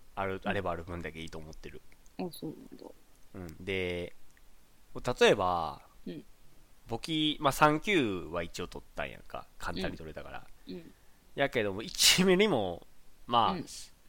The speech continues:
Speaker 1: 今の仕事で使わんし、
Speaker 2: うん。
Speaker 1: 会計関係のとことか、税関係のとこ行っても、そんなに役に立つかって言われたら微妙なとこやから。
Speaker 2: うん。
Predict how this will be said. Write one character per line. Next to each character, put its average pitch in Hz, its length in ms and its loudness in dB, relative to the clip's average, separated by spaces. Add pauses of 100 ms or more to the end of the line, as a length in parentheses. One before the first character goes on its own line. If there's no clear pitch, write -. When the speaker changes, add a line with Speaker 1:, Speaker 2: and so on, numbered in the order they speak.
(200)
Speaker 1:
今 113 300 -4
の 104 80 0
仕 104 80 -10
事 92 180 -4
で 87 80 -2
使 - 240 -2
わ 85 80 -2
ん 85 80 -6
し、 73 360 -10 (320)
Speaker 2:
う - 20 -6
ん。 160 220 -6 (840)
Speaker 1:
会 185 220 2
計 196 400 4
関 202 200 4
係 135 140 0
の 107 80 0
と 101 120 -6
こ 87 340 -4 (500)
と - 100 -8
か、 110 120 0
税 165 260 2
関 156 320 2
係 123 140 0
の 113 80 0
と 107 100 -4
こ 110 120 -2
行 110 80 -6
っ - 40 -16
て - 180 -8
も、 92 200 -4
そ - 240 -10
ん 80 100 -8
な 95 100 -6
に 107 100 -2
役 175 180 0
に 185 60 -2
立 113 100 2
つ - 60 -6
か 175 80 2
っ - 20 2
て - 80 -8
言 117 60 2
わ 123 60 4
れ 135 60 0
た 135 80 2
ら 120 60 -8
微 101 160 -4
妙 110 120 0
な 127 80 0
と 95 80 -4
こ 92 120 -2
や 78 80 -2
か 60 80 -4
ら。 71 340 -4 (220)
Speaker 2:
う 180 40 -4
ん。 165 400 -6